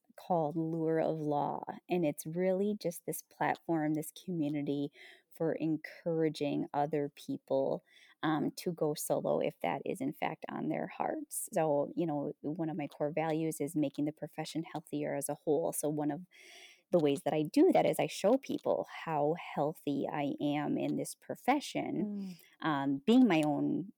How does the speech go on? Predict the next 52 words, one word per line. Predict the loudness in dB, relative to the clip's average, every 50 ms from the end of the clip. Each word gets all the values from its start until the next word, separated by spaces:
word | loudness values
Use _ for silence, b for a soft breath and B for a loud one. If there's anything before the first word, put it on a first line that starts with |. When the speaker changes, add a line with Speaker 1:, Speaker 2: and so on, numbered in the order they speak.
| _ _ _ _ _ -8 -6
Speaker 1:
eh, | -4 -4 -4 -4 -6 -6
boss, | -4 -2 0 0 0 -2 -6 -6 -2 2
being | 4 4 4 4 4
a | 2 2 0
law | 0 0 -2 -2 -2
firm | -4 -4 -2 -2 -2 -2 -2 0
owner | 2 2 2 2 2 0 0 -2 -4 -4 -4
compared | -4 -4 -4 -2 0 0 0 0 -2
to | -2 -2 -2
when | 0 0 0 0
I | -2 -2
was | -2 -2 0 0
in | 0 -2
a | -2
firm. | -2 -2 -2 0 2 2
And | 2
I | 2 0 -2 -2 -2
want | -2 -2 -2 -4 -6
to | -10 -14
show | -12 -12 -10 -10 -8 -4 2 4 4 6 6 4
other | 4 2 2 2 0
attorneys | 0 -2 -2 -2 -2 0 0
that | -2 -2
it's | -2 -4 -6 -8
possible | -10 -6 -4 -4 -4 -4 -4 -4 -2 -2 -2 -2 -4 -6
to | -10 -18 -14
practice | -10 -6 -6 -6 -8 -10 -12 -10
a | -6
different | -4 -4 -4 -4 -6 -8 -6
way, | -4 -4 -2 -2 0 0 0 0
Speaker 2:
Yeah. | -2 -4 -8 -8 -10 -14 B B B B B B -4
Speaker 1:
um, | -2 -2 0 0 0 0 2
and, | 4 4 4 4 2 2
and | 2 2 2
should | 2 -2 -4 -2 0 2 2 2 2 2
they | 4 4 4 4 2 0 -2
have | -4 -2 0
it | 0 0
on | 0 0
their | -2 -2 -4 -4
heart | -2 -2 -2 -2 -2 -4 -6
or | -6
have | -2 -2 -2 -2
it | -2 -2
on | -2 -4
their | -4 -4 -4
mind | -4 -4 -4 -2 -2 0 2 2 0 0 -4 _ _ _ -12 -8 -4
to | -2 -2 -2 -2 -4 -8 -6 _
go | 0 0 0 0
solo | -2 -2 -2 -2 0 0 0 0 0 2
or | 2 2 2
to | 0 -2 -4